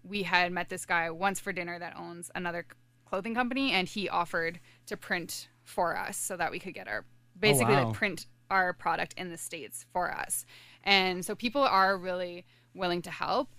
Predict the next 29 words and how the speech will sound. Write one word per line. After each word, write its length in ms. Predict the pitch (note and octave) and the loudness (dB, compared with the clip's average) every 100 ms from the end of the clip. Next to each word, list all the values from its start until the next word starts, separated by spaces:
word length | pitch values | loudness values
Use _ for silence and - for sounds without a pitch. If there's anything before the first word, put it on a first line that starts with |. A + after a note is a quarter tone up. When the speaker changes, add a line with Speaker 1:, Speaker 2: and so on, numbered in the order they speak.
| - - | -20 -8
Speaker 1:
Um, 340 | - F#3+ F3+ E3+ | 2 4 4 2
I 60 | F3 | -2
think 200 | A3 F#3 | -2 0
entrepreneurship 600 | F#3+ - F#3 F3+ - F#3+ | 0 -2 -8 -8 -8 -10
can 120 | F#3+ | -6
also 200 | F3 F#3 | -4 -4
be 140 | F3 F3 | -8 -8
really 260 | F3 D#3+ | -8 -8
lonely, 360 | D#3 F3 G#3+ C4 | -10 -6 -2 -2
so 180 | - F3+ | 0 -2
people 300 | F#3+ F3+ F#3 | -4 -2 0
like 220 | E3+ - | 0 -2
<laughs> 40 | - | -2
going 280 | G#3+ A#3+ | 0 2
for 160 | A#3+ A3+ | 2 2
coffee 440 | - - D#3 - | 2 6 10 10
and 100 | D#4+ | 12
talking. 480 | - - - E4 G#4+ G#4 | 10 12 10 10 6 6
Speaker 2:
<laughs> 60 | - - - - - - - - | 0 -4 -12 -14 -12 -10 -12 -2
Speaker 1:
So 200 | B3+ A#3 | 2 4
we 120 | A#3+ | 4
have 280 | G#3+ G#3 G#3 | 6 6 6
lots 220 | G3+ G#3+ | 0 0
of 100 | G3 | -2
friends 240 | F#3+ F#3 | -2 0
that 100 | F3+ | 0
are 120 | F3+ | 0
also 260 | - - G3 | -2 -4 -2
entrepreneurs, 800 | F3+ F#3+ - G#3+ G#3+ A3+ A#3 | -2 -2 -6 -8 -4 -2 -4